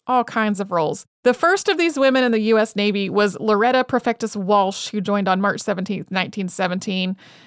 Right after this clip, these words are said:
She was the first woman to join any branch of the U S military without having to disguise her sex first in any role other than nursing. In nineteen eighteen, though, the Secretary of the Navy began allowing women to enlist in the Marines, and that's where we get to Afa Mae Johnson.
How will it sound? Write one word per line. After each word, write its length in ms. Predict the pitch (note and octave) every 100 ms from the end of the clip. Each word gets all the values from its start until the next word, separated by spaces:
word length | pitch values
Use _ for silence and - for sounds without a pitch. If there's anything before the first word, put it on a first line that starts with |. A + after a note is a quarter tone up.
| _
She 180 | -
was 160 | F#3 G3+
the 100 | G3
first 460 | - C4+ D4 - -
woman 380 | G#3+ A#3+ A3 G#3+
to 100 | G#3+
join 400 | F#3+ G3+ G3 G3 -
any 220 | B3+ F4+
branch 360 | C#4 B3 A#3+ A#3+
of 60 |
the 120 | A3
U 140 | G3+ G3
S 220 | F#3+ -
military 600 | G3 G3 F#3+ G3 F#3+ F#3+
without 440 | F#3 F#3+ G3+ G3+ - -
having 300 | G#3 G#3+ G3+
to 100 | G3
disguise 460 | G3 G3+ - A3 A3
her 80 | B3+
sex 360 | - D#4+ E4
first 420 | - A3+ G#3 - -
in 180 | G#3 G3+
any 240 | G#3+ A3
role 320 | G3 F#3+ F#3+ -
other 280 | F#3 F#3+
than 300 | G3 F#3+ F3+
nursing. 500 | G3 C4+ - - - - _ _ _
In 60 | C4
nineteen 320 | E4+ F#4 F4+
eighteen, 540 | D#4+ D#4+ D4 A#3+ G#3 F3
though, 240 | G3+ A3
the 80 | A3
Secretary 500 | B3 A#3 A3 A#3 A3
of 80 | G#3+
the 60 |
Navy 520 | G#3+ C4+ D4 A3 A#3+ C4
began 380 | G3 G3 G#3 G#3+
allowing 580 | G3+ G3 G3 G3+ G3+ G3
women 380 | F#3 F#3+ G3+
to 200 | G3+ B3+
enlist 460 | D#4+ B3+ G#3+ G#3+ -
in 280 | - A#3+ C4
the 80 | C4
Marines, 640 | A3+ G3 F#3+ F#3 E3 -
and 160 | - G3
that's 260 | G#3 G3+ -
where 140 | G3+
we 80 | G3
get 220 | F#3+ -
to 80 | -
Afa 260 | F3 F#3+
Mae 140 | F3+ F3+
Johnson. 600 | F#3+ G3+ G#3 - -